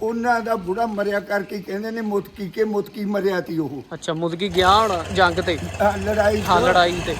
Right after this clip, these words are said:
Speaker 2: ਹੂੰ, ਵੀ ਉੱਥੇ ਉਹ ਸ਼ਹੀਦ ਹੋ ਗਿਆ ਨਾ।
Speaker 1: ਹਾਂ, ਉੱਥੇ
Speaker 2: ਵੀ
Speaker 1: ਸ਼ਹੀਦ
Speaker 2: ਇਹ
Speaker 1: ਹੋ
Speaker 2: ਚਾਰ ਜਗ੍ਹਾ ਲੜਾਈ ਹੋਈ ਸੀਗੀ।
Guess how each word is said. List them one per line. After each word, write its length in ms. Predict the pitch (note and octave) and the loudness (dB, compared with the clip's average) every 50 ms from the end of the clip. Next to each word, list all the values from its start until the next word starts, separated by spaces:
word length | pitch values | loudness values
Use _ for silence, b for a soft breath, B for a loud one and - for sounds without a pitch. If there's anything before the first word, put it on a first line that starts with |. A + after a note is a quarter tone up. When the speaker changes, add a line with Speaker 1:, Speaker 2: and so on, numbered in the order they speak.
| - - - E3+ - - - | -6 -10 -10 -10 -10 -10 -8
Speaker 2:
ਹੂੰ, 260 | F3+ F3+ F3 E3 D#3 D#3 - - - D#3 | -8 -8 -8 -8 -8 -10 -12 -12 -10 -6
ਵੀ 60 | E3+ | -4
ਉੱਥੇ 320 | F3+ F3+ - - - G#3 | -4 -4 -4 -4 -2 0
ਉਹ 80 | G#3 G3+ | 0 0
ਸ਼ਹੀਦ 280 | - - - G3 F3 | 0 -4 -8 -6 -2
ਹੋ 120 | F#3+ G#3 F#3+ | -2 -2 -2
ਗਿਆ 160 | E3+ F3 F#3 | -2 -2 -2
ਨਾ। 120 | A3 C4 | 0 0
Speaker 1:
ਹਾਂ, 120 | E3 E3 D#3 | 0 -2 -4
ਉੱਥੇ 320 | D3+ - F#3 F3+ - G3+ | -4 -6 -8 -8 -6 -6
Speaker 2:
ਵੀ 80 | F#3+ F3 | -4 -2
Speaker 1:
ਸ਼ਹੀਦ 260 | F#3 G#3 G#3+ G#3+ G#3 | -2 -2 0 4 4
Speaker 2:
ਇਹ 60 | G#3 | 4
Speaker 1:
ਹੋ 60 | - | 4
Speaker 2:
ਚਾਰ 280 | - G3+ F#3 F#3+ G3 G3 | 6 6 6 6 6 4
ਜਗ੍ਹਾ 220 | G3 G#3+ A3+ A#3 | 2 0 0 0
ਲੜਾਈ 320 | A3+ G#3 F#3+ F#3 F#3 G3 G#3+ | 0 0 -2 -2 -2 -2 -2
ਹੋਈ 200 | G#3+ G3+ F3+ D#3+ | -4 -4 -6 -8
ਸੀਗੀ। 340 | - - G#3 G3+ G3+ G3 | -6 -6 -6 -4 -4 -8